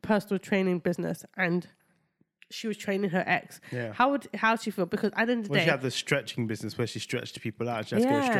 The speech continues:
Speaker 2: stretch her ex.
Speaker 1: Yeah, because
Speaker 2: And
Speaker 1: the thing
Speaker 2: have
Speaker 1: is
Speaker 2: you seen the stretching session
Speaker 1: Yeah.
Speaker 2: before? Oof.
Speaker 1: Because how I see it is, is that, like, if I had to do,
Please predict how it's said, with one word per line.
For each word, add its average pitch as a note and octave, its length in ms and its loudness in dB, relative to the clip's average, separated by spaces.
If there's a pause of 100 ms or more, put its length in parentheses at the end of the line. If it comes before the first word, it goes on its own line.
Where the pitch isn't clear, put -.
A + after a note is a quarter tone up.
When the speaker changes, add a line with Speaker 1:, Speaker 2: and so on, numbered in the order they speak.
(100)
Speaker 2:
stretch E3 60 -8
her - 120 -6
ex. - 480 -10
Speaker 1:
Yeah, B3+ 400 4 (200)
because A#3+ 160 2
Speaker 2:
And B3+ 80 4
Speaker 1:
the C4+ 60 4
thing D#4+ 180 2
Speaker 2:
have D3+ 160 2
Speaker 1:
is - 40 -12
Speaker 2:
you - 80 -4
seen D3 200 0
the C#3 60 2
stretching - 360 -4
session A3 260 2
Speaker 1:
Yeah. D4+ 400 4 (140)
Speaker 2:
before? D4 100 0
Oof. - 280 -4
Speaker 1:
Because A#3 240 2
how C#4+ 180 2
I C4+ 140 4
see C4+ 260 0
it F#3 80 2
is, F#3 100 0
is F#3 140 -6
that, E3+ 320 2
like, E3+ 480 0 (1800)
if G3+ 360 0 (640)
I B3+ 640 4
had G#3+ 360 2
to - 120 -12
do, G3+ 160 2